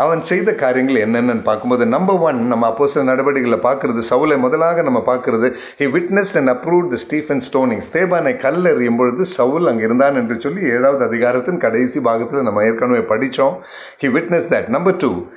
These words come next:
he went out to destroy the Christians. இப்பொழுது நம்ம ஒன்பதாவது அதிகாரத்தின் முதல் பாகத்திலும் எட்டாவது அதிகாரத்திலும் கண்ட காரியங்கள், கிறிஸ்தவர்களை, அவர்களை துரத்தி விட்டு அவர்களுக்கு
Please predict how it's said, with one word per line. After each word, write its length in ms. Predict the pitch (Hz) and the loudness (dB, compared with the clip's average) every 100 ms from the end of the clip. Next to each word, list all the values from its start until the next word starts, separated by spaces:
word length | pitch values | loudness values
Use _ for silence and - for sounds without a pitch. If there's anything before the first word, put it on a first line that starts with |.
| - - | -12 -4
he 40 | 131 | 0
went 180 | 190 208 180 | 0 2 0
out 120 | 180 | 2
to 80 | - 135 | 0 -2
destroy 320 | 139 160 165 131 | -2 0 2 0
the 80 | 123 | -2
Christians. 420 | 127 - 131 101 135 | -4 -2 -2 -2 -4
இப்பொழுது 320 | 127 160 160 170 | -2 0 2 2
நம்ம 160 | 135 127 | 2 2
ஒன்பதாவது 380 | 123 147 147 135 131 | 2 2 2 2 2
அதிகாரத்தின் 480 | 135 139 135 147 123 | 2 2 0 0 2
முதல் 200 | 139 135 120 | 2 2 0
பாகத்திலும் 440 | 123 123 147 170 | 0 -2 -2 -2
எட்டாவது 320 | - 131 127 123 | 0 0 0 0
அதிகாரத்திலும் 540 | 117 120 120 117 139 - | 0 0 0 0 -2 0
கண்ட 200 | 117 139 117 | 0 0 0
காரியங்கள், 320 | 107 110 151 180 | 0 -2 -2 -2
கிறிஸ்தவர்களை, 640 | 185 - 156 123 120 127 101 92 - - 120 | -2 2 0 2 0 0 -2 -6 -14 -6 -4
அவர்களை 260 | 113 117 147 | 0 0 0
துரத்தி 280 | 160 175 175 | 0 0 0
விட்டு 180 | 151 175 | 0 0
அவர்களுக்கு 340 | 135 120 113 | 0 0 0